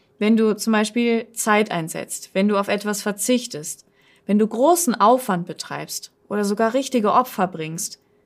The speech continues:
würdest du dann am Ende sagen, dass diese Beziehung dich völlig einschränkt,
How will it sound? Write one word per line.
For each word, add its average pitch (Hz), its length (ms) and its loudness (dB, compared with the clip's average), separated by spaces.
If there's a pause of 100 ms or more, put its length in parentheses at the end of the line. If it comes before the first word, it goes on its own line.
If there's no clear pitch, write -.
(120)
würdest 277 320 -2
du 285 60 -6
dann 233 160 2
am 202 100 2
Ende 226 300 2
sagen, 226 460 2 (300)
dass 190 200 0
diese 254 240 -2
Beziehung 220 540 0
dich 180 200 -6
völlig 233 480 -4
einschränkt, 233 720 0